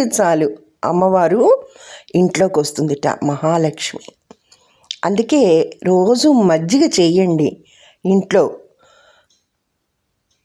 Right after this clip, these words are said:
పూజ గదిలో ఈ వస్తువు కనుక ఉంటే ఇంట్లో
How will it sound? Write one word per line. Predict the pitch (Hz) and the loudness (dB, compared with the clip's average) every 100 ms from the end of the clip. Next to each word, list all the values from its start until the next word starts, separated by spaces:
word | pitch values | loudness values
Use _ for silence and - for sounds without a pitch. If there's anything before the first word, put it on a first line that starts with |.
| _ _ _ - | _ _ _ -2
పూజ | 254 349 | 2 4
గదిలో | 370 339 339 | 4 4 4
ఈ | 277 | 4
వస్తువు | 233 214 - 208 | 2 2 2 2
కనుక | 226 214 | 2 2
ఉంటే | 208 220 220 415 523 - - _ _ _ _ _ _ - | 0 0 0 0 0 -6 -20 _ _ _ _ _ _ -4
ఇంట్లో | 175 196 208 | -2 0 2